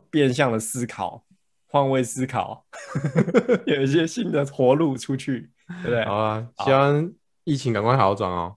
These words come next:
Speaker 2: <laughs>
Speaker 1: 如果你在家工-，如果你本来在公司上班，然后改成在家工作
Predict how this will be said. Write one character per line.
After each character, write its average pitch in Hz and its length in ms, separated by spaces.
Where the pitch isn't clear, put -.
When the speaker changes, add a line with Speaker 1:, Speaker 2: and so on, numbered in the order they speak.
Speaker 2:
<laughs> - 180
Speaker 1:
如 151 100
果 175 140
你 147 100
在 156 180
家 135 220
工-， 139 380
如 147 160
果 160 180
你 110 280
本 104 100
来 95 140
在 120 100
公 117 180
司 110 60
上 110 160
班， 95 320
然 110 100
后 113 80
改 95 160
成 95 120
在 113 160
家 107 140
工 107 220
作 104 280